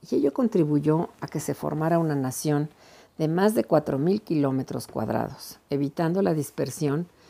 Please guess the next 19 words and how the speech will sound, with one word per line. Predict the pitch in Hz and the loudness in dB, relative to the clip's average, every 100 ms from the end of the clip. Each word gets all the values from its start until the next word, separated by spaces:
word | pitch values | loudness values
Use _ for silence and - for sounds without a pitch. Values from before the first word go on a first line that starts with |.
| - - | -20 -4
de | 175 | 0
la | 160 | 2
América | 156 160 151 135 | 2 2 0 -2
septentrional. | 123 - - 123 120 123 110 101 - - _ _ _ _ _ _ _ _ _ _ - _ _ - - _ | -4 -6 -4 -4 -2 -2 -2 -4 -10 -20 _ _ _ _ _ _ _ _ _ _ -20 _ _ -20 -20 _
Un | - 294 | 2 4
análisis | 320 269 254 226 247 | 6 4 4 0 -2
profundo | - - 147 180 175 196 | 0 0 0 2 4 4
del | 175 139 | 4 2
Plan | 147 143 143 | 0 0 2
de | |
Iguala | 143 143 135 131 139 160 - | 2 2 2 2 2 -2 -8
revela | - 156 160 180 202 | -6 -2 2 4 4
un | 190 175 | 2 0
programa | 165 151 147 143 143 | 0 2 2 2 0
inserto | 135 - 156 151 165 | -4 2 2 2 0
en | 160 | 0
la | |
modernidad | 135 127 127 123 123 120 120 | 0 0 -2 -2 -2 0 -2
atlántica, | 113 120 117 117 - - | -4 -4 -2 -4 -8 -20